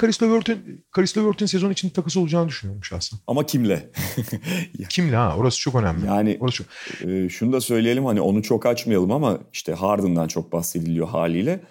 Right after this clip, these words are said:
Speaker 2: James Harden tabii ki çok daha ilginç hale sokar bu takımı ama James Harden'ın problemleri daha derinleştireceği fikrindeyim.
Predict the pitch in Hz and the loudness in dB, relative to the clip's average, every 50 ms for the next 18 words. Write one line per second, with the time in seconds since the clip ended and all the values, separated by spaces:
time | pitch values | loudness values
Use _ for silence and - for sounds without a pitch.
0 | _ _ _ 92 87 - 101 104 120 123 - 143 139 135 143 143 143 139 135 - | _ _ _ -14 -6 -2 0 0 2 0 2 4 4 4 6 6 6 4 4 2
1 | - - _ _ - 139 139 139 127 117 - 110 - - 127 - - 117 117 117 | -2 -12 _ _ 4 6 6 6 6 4 2 0 4 4 2 4 6 6 6 6
2 | - 113 110 101 117 113 107 117 107 104 110 107 - 113 104 - - 117 113 104 | 6 4 4 4 4 2 4 4 6 6 6 4 2 0 -2 0 2 2 2 2
3 | 101 - 104 92 - 110 135 139 135 131 113 95 101 101 104 107 104 117 117 120 | 2 0 0 -2 0 0 2 2 2 2 2 2 2 2 2 2 2 2 2 2
4 | 117 113 113 113 113 113 - - - - - _ _ _ - 110 110 107 120 120 | 2 2 2 2 2 2 0 -6 -18 -20 -20 _ _ _ 0 2 2 4 4 4
5 | 117 127 120 117 131 117 117 110 123 127 120 104 - - - - 110 107 104 104 | 4 4 4 4 4 4 4 4 4 2 0 0 -4 -10 -16 -4 0 0 2 2
6 | 113 113 110 107 - - 110 104 101 95 110 110 110 - 107 80 - 92 85 85 | 4 2 2 2 0 0 0 0 2 2 2 0 0 0 -6 -8 -6 -4 -4 -2
7 | 85 82 85 | -4 -4 -6